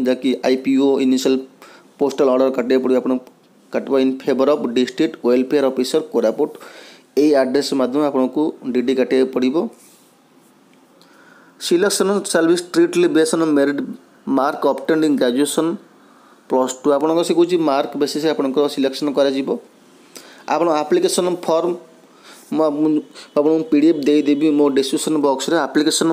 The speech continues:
ଫର୍ମ ସହ ସବୁ ଯାହା ବି ଡକ୍ୟୁମେଣ୍ଟ ଅଛି ଆପଣଙ୍କ ପାଖରେ, ପ୍ଲସ୍ ଟୁ, ପ୍ଲସ୍ ଥ୍ରୀ, ଟେନ୍ଥ ଯାହା ବି ଅଛି ଆପଣଙ୍କର ସବୁ ଆଟାଚ୍ କରିବେ। ଆଟାଚ୍ କରିକି ଡି ଡି ମୋର ଆଟାଚ୍ କରିବେ। ଆଟାଚ୍ କରି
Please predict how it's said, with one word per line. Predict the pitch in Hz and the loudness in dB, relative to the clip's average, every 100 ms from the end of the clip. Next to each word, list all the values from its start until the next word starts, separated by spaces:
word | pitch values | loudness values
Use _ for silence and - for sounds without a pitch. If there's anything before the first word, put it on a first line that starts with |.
| 151 - | -2 -4
ଫର୍ମ | 139 156 147 | -2 0 0
ସହ | 127 117 135 226 - | 0 0 -2 -2 -2
ସବୁ | 139 143 160 156 131 | 0 2 4 4 2
ଯାହା | 139 147 156 | 0 2 0
ବି | 139 | 2
ଡକ୍ୟୁମେଣ୍ଟ | 131 131 190 185 165 147 | 0 2 0 0 0 0
ଅଛି | - 147 | 0 0
ଆପଣଙ୍କ | 147 131 | 0 0
ପାଖରେ, | 135 147 143 147 - - - - | -2 0 0 -2 -6 -18 -18 -2
ପ୍ଲସ୍ | 151 147 - | 0 0 0
ଟୁ, | 170 160 | 0 2
ପ୍ଲସ୍ | 143 135 | 0 0
ଥ୍ରୀ, | - 165 160 | 0 0 2
ଟେନ୍ଥ | 143 147 151 135 135 | 0 0 -2 -2 0
ଯାହା | 143 | 0
ବି | 143 143 | 2 2
ଅଛି | 131 - 139 | 2 0 2
ଆପଣଙ୍କର | 131 123 135 170 - | 2 0 0 -2 -2
ସବୁ | 147 160 160 | 0 2 2
ଆଟାଚ୍ | 135 165 175 - | 0 -2 -2 0
କରିବେ। | 185 175 190 202 - - - - | 2 2 2 0 -8 -18 -12 -4
ଆଟାଚ୍ | 143 165 165 160 | -2 -2 -2 0
କରିକି | 156 151 | 0 2
ଡି | 147 | 0
ଡି | 147 160 | 2 2
ମୋର | 160 160 131 - - - _ _ - - - 110 | 2 0 -2 -12 -20 -20 _ _ -20 -20 -10 -4
ଆଟାଚ୍ | 123 160 - | -2 -2 0
କରିବେ। | 160 175 180 - - _ _ _ _ _ _ - - - - - - _ _ | 4 4 2 -4 -20 _ _ _ _ _ _ -20 -20 -20 -20 -20 -20 _ _
ଆଟାଚ୍ | 135 160 175 | -4 -2 0
କରି | 190 | 2